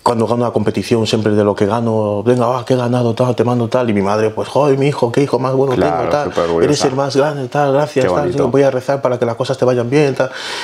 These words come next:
Speaker 1: Y así. Y, y mi mayor miedo, porque mi madre ya es mayor, ¿sabes? Y mi mayor miedo es, eh, porque es, es mayor, está enferma,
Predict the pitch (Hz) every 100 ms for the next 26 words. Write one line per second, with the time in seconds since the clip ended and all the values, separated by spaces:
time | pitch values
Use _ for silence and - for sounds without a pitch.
0 | - 104 101 117 101 - - - - -
1 | - 131 131 120 117 113 110 107 107 104
2 | 104 98 - - - - - - - -
3 | - - - - - 113 110 107 120 123
4 | 123 127 127 127 - - 107 - 98 92
5 | 92 90 85 90 87 - - - - -
6 | - - - - 101 92 - 95 87 92
7 | 95 98 98 98 98 - - - - -
8 | - - - - 110 107 101 95 - -
9 | 87 - - 101 104 117 120 113 113 110
10 | 98 - 101 98 95 95 92 127 127 120
11 | 110 110 110 110 113